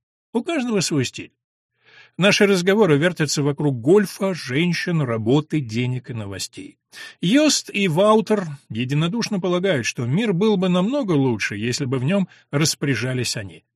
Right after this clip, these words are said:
Для каждой проблемы у них имеется готовое решение. Стейн куда тоньше, его больше интересуют нюансы, но ему, мягко выражаясь, не по силам переспорить Йоста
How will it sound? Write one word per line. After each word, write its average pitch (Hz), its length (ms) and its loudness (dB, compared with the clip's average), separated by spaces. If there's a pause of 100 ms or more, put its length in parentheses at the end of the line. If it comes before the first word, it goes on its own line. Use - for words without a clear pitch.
(320)
Для 214 180 2
каждой 120 400 0
проблемы 208 440 0
у 190 40 2
них 208 220 0
имеется 185 400 0
готовое 147 380 0
решение. 101 560 -4 (320)
Стейн 214 320 2
куда 214 220 2
тоньше, 139 400 0
его 123 160 2
больше 151 300 2
интересуют 165 580 4
нюансы, 196 480 2
но 151 140 2
ему, 190 400 2 (140)
мягко 170 300 0
выражаясь, 165 460 2
не 180 140 6
по 180 180 0
силам 127 480 0
переспорить 120 640 -4
Йоста 156 460 -2